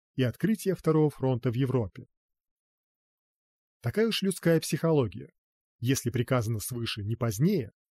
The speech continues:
то позднее не начнут, но и раньше тоже. Обязательно найдётся какая-то непришитая пуговица. Теперь же всё ясно. Премьер напуган и одновременно озлоблен настолько, что остальное должно пройти без сбоев.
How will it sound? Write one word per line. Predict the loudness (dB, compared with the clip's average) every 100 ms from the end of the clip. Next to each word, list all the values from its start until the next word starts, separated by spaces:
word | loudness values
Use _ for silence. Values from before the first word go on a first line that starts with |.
| _
то | -4
позднее | -2 -4 0 0
не | 0
начнут, | 0 -2 -2 -6 -6 _ _ _ _ -6
но | -2
и | 0
раньше | 2 0 -2 -6
тоже. | -6 -8 -10 -20 _ _ _ _ _
Обязательно | -8 -4 -2 0 -2 0 -2
найдётся | 0 2 2 0
какая-то | -4 0 2 2
непришитая | 0 0 -2 -2 0 0
пуговица. | 2 0 0 -4 -10 -16 _ _ _ _ -12
Теперь | -2 0
же | 2 -2
всё | 0 0
ясно. | 2 -2 -10 -18 _ _ _ _ _
Премьер | 0 2 2 2
напуган | 0 -2 0 0 -2 -8 _ _
и | -4
одновременно | -2 0 0 2 2 2
озлоблен | -2 2 2 2 2
настолько, | 0 -2 -2 -2 -4 -14 _ _ -12
что | -4 -2
остальное | 0 -2 0 0
должно | 2 2 2
пройти | 2 0 0 0
без | 0
сбоев. | 0 0 -2